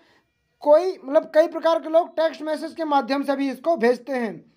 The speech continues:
Which can be handwritten, type on printed, send by me, w-, send one, one person to another, view email और पोस्ट इन्फॉर्म,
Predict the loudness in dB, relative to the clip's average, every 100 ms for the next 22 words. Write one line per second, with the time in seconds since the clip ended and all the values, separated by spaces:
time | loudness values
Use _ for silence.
0 | _ _ _ _ 0 0 2 0 0 -2
1 | -2 -2 -2 -4 -4 -6 -8 -12 _ _
2 | 4 4 4 -2 -4 -4 -4 -6 -2 -2
3 | 0 0 0 4 4 4 -2 -6 -10 _
4 | _ _ _ _ _ _ _ _ -10 -6
5 | -6 -10 -20 _ -8 2 4 4 -2 -12
6 | -10 0 2 2 0 -2 -2 -2 -4 -2
7 | -6 -8 -16 _ _ -2 2 2 2 0
8 | -2 -6 -14 _ -6 0 0 2 2 4
9 | 2 0 -8 _ -6 -6 -4 2 4 4
10 | -2 -12 -8 -2 -2 -2